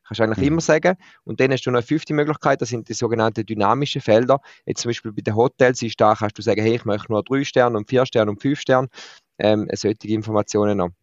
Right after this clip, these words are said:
Speaker 1: Ich muss jetzt grad kurz meinen Laptop einstecken, aber ich habe dir sowieso noch etwas wollen zeigen. Ist gerade ein, ein gutes Beispiel, äh,
Speaker 2: Mhm.
Speaker 1: gerade eine gute Gelegenheit, weil du siehst da hinter mir, wenn man jetzt da
Speaker 2: Gut,
Speaker 1: hinter
Speaker 2: können
Speaker 1: zu
Speaker 2: gerade
Speaker 1: mir
Speaker 2: alle, die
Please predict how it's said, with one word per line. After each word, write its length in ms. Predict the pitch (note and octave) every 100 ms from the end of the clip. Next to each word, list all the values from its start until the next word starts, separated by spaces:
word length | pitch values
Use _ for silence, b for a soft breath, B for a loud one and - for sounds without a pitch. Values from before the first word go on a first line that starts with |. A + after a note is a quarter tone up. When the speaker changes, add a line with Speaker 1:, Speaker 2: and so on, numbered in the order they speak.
| _ B B B
Speaker 1:
Ich 80 | C3+
muss 100 | D3+
jetzt 120 | -
grad 160 | D3+
kurz 280 | - D3+ - -
meinen 220 | A#2+ B2
Laptop 420 | A#2+ C#3+ - E3
einstecken, 380 | D3 D#3+ C3+ -
aber 120 | B2
ich 40 | B2
habe 140 | A#2+
dir 40 | A2+
sowieso 300 | C3+ D3+ C#3
noch 100 | B2
etwas 220 | - A#2
wollen 160 | A2+
zeigen. 300 | A2 A2 B2+
Ist 100 | A2+
gerade 260 | - A#2 A#2+ -
ein, 160 | A2+ -
ein 60 | -
gutes 320 | A#2 A#2+ -
Beispiel, 500 | - C#3 - B2 D#3 -
äh, 260 | - A2+ A2
Speaker 2:
Mhm. 60 | G#2+
Speaker 1:
gerade 140 | B2+
eine 80 | B2+
gute 260 | B2 B2+ -
Gelegenheit, 540 | A#2+ C3+ A#2 A#2+ E3 _ b b b
weil 120 | -
du 80 | A#2
siehst 340 | - - C#3+ -
da 80 | B2
hinter 300 | B2+ D3 C#3
mir, 300 | A#2+ D3 F3+ _ _ _ _
wenn 80 | A2
man 80 | A2
jetzt 120 | -
da 60 | A2
Speaker 2:
Gut, 80 |
Speaker 1:
hinter 140 | A#2+ B2
Speaker 2:
können 160 | B2+
Speaker 1:
zu 80 | -
Speaker 2:
gerade 120 | F2
Speaker 1:
mir 60 | -
Speaker 2:
alle, 280 | F2 A2+
die 80 | C3+